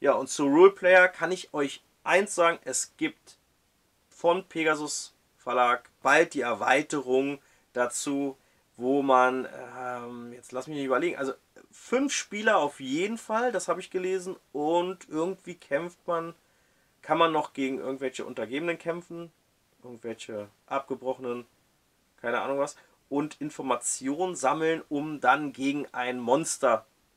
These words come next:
zu kämpfen. Ja, das ist so der, der Kontext, der mir noch in Erinnerung geblieben ist. Ganz kann ich's euch nicht sagen. Da werden wir mal s-, schauen, wenn's dann rauskommt, werden wir es mit Sicherheit auch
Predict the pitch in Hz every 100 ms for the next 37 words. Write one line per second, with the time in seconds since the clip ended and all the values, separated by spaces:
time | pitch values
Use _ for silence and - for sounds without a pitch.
0 | _ _ - 113 - 113 110 101 - 95
1 | 90 _ _ _ _ _ _ _ _ -
2 | 139 113 - _ _ - 123 143 143 143
3 | 135 110 127 - 135 127 127 165 170 -
4 | 156 - - 131 139 131 - 139 123 117
5 | 170 185 139 117 110 104 107 107 _ _
6 | _ - 143 151 - 131 - - 123 113
7 | 117 147 180 _ _ _ - 123 135 131
8 | 113 - _ - - 127 123 143 123 120
9 | 113 - 107 104 98 - - 113 101 104
10 | 98 107 - - 123 - 110 - 98 -
11 | - 107